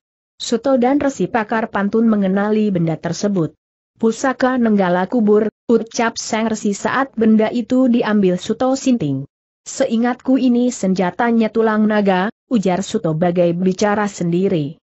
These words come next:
Memang senjata Nenggala Kubur adalah senjata si tulang naga, Sang Resi membenarkan. "Tapi, mengapa bisa ada di sini? Jangan-jangan dibuang oleh si tulang naga karena ia sudah tidak membutuhkan senjata itu lagi."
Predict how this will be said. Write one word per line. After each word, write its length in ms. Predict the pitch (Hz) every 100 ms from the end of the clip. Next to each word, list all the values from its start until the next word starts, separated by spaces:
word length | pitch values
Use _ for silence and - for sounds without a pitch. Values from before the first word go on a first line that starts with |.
| _ _ _ _
Memang 400 | 202 214 247 294
senjata 720 | 277 190 185 180 - 240 254
Nenggala 480 | 247 220 196 175 185
Kubur 320 | 185 233 247 -
adalah 480 | - 233 185 156 151 - _ _ _ _
senjata 720 | - 233 233 220 196 233 226
si 160 | 247 233
tulang 400 | 226 220 214 214
naga, 400 | 214 196 180 220 -
Sang 400 | - - 269 277
Resi 320 | 269 233 277
membenarkan. 800 | 247 196 165 165 175 185 156 143 143 _ _ _
"Tapi, 560 | - 180 - 208 240 277 _ -
mengapa 480 | 190 202 214 214
bisa 480 | 190 214 226 294 285
ada 240 | 220 233 254
di 80 |
sini? 400 | 233 - 233 240
Jangan-jangan 880 | 214 202 196 190 180 185 180 180 220
dibuang 480 | 214 185 202 190 -
oleh 240 | 190 202
si 240 | 214 - 277
tulang 400 | 285 226 240 262
naga 400 | 247 226 220 240
karena 400 | 190 214 269 262
ia 240 | 254 254
sudah 400 | 240 180 165 151
tidak 400 | - 226 202 196
membutuhkan 720 | 214 190 185 240 - 254 254
senjata 560 | - 190 185 180 - -
itu 240 | 202 -
lagi." 640 | 269 247 247 247 277 202